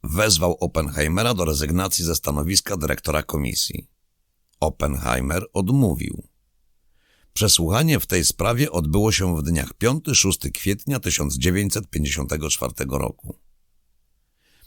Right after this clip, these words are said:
Po zapoznaniu się członków Atomic Energy Commission z wynikami dochodzenia,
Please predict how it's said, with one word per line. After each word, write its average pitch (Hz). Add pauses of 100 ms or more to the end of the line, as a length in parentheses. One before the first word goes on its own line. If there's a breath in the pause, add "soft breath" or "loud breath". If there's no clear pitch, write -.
(100)
Po 131
zapoznaniu 95
się 85
członków 85
Atomic 76
Energy 73
Commission 82
z 85
wynikami 80
dochodzenia, 69